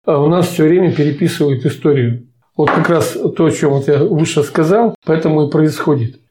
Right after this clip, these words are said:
Надо всё равно в любом, даже самом тяжёлом варианте искать что-то хорошее. Всегда. Единственное непоправимое, мы с вами знаем,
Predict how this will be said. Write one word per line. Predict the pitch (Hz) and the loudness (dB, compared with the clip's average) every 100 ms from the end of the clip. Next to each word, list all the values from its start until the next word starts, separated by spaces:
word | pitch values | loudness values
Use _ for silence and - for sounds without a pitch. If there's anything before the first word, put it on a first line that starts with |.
| - | -2
Надо | 151 170 147 | 0 2 0
всё | - 151 | 0 0
равно | 151 185 160 135 _ | 2 2 0 -4 _
в | 135 127 | -2 0
любом, | 147 147 160 151 | 0 2 2 2
даже | 151 143 135 | 2 2 0
самом | - 151 151 143 139 - | 0 0 0 0 -4 -6
тяжёлом | - 156 165 208 180 143 131 - | -2 2 2 2 2 0 -4 -2
варианте | 143 151 147 147 147 | 0 2 2 2 0
искать | 143 - 151 | -2 0 -2
что-то | 147 147 143 | 0 -2 -2
хорошее. | 143 147 147 - 117 110 _ _ - 147 | 0 2 2 0 -6 -6 _ _ -6 -4
Всегда. | - 170 156 185 165 - - | -2 -2 0 0 0 -4 -2
Единственное | 143 190 240 - 156 143 | 2 4 2 0 0 0
непоправимое, | 156 160 160 196 180 147 | 0 2 2 2 2 2
мы | 143 | 0
с | - | 0
вами | 151 147 | 0 2
знаем, | 139 143 147 147 | 2 2 2 0